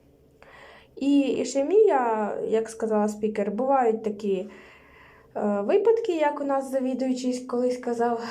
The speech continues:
гнійної хірургії в госпіталі, що бувають, е, випадки, коли чудо, але, як правило, як він казав, е, чуда не сталося.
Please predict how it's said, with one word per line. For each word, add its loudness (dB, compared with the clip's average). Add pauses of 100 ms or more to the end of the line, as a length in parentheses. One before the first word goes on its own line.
(220)
гнійної -2
хірургії 0
в -6
госпіталі, -6 (440)
що -2
бувають, 0 (200)
е, -6 (800)
випадки, -2
коли -2
чудо, 4 (920)
але, 2 (440)
як -4
правило, 0 (120)
як -8
він -8
казав, -2
е, -10 (300)
чуда 0 (520)
не -2
сталося. -8